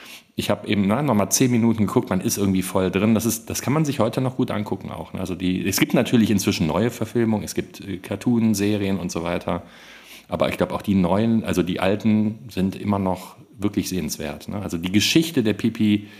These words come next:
kann man auch, äh, kann man doch nennen. Natürlich sind wir auch, äh,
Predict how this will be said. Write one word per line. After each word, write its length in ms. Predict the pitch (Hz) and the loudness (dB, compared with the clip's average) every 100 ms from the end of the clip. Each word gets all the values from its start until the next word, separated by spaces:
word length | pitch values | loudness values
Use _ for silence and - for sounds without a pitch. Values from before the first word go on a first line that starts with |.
| - - - _ | -20 -20 -20 _
kann 160 | - 101 | -6 -2
man 160 | 90 | 0
auch, 260 | 80 80 - | -2 -6 -10
äh, 260 | - 87 87 | -10 -6 -6
kann 140 | 90 90 | -2 -2
man 100 | 78 | -2
doch 100 | 73 | -4
nennen. 180 | 82 | 0
Natürlich 400 | 92 101 170 160 | -2 2 2 4
sind 180 | 117 104 | 4 2
wir 340 | 117 143 143 - | 2 2 2 2
auch, 140 | 101 - - | 0 -4 -4
äh, 300 | 101 95 95 | -2 0 0